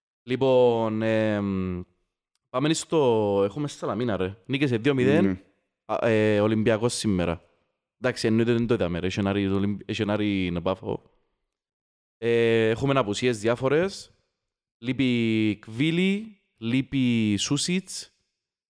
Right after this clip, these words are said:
Speaker 1: λείπει Τσεμπάκ μάλλον.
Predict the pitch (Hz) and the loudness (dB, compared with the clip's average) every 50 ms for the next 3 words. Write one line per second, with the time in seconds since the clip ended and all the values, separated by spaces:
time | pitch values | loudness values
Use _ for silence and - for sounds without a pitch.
0 | _ _ _ - 113 123 127 123 135 151 - - 139 127 120 120 113 113 110 107 | _ _ _ -8 -4 -2 0 0 0 0 0 -2 0 0 2 2 2 2 2 2
1 | 107 104 101 101 95 - - - 110 95 95 107 131 - - 160 156 151 156 160 | 2 0 0 -2 -2 -2 -2 -2 0 0 2 2 0 0 0 0 0 0 2 2
2 | 170 180 185 190 190 | 2 2 2 0 -4